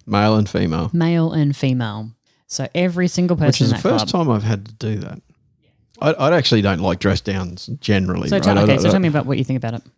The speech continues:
Speaker 1: Uh, so I think I've come out and said this previously. Dress downs, uh,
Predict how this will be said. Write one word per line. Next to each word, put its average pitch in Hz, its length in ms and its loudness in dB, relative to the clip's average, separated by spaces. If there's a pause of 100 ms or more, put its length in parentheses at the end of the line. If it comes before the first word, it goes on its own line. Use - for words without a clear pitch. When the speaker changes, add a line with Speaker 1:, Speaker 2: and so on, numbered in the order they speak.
(280)
Speaker 1:
Uh, 139 280 -2
so 139 380 2 (440)
I 127 60 -2
think 233 220 0
I've 104 140 -2
come 95 160 -4
out 87 220 -6 (200)
and 107 220 -10
said 98 240 0
this 92 140 -8
previously. 98 680 -2
Dress 160 260 2
downs, 98 440 0 (200)
uh, - 120 -4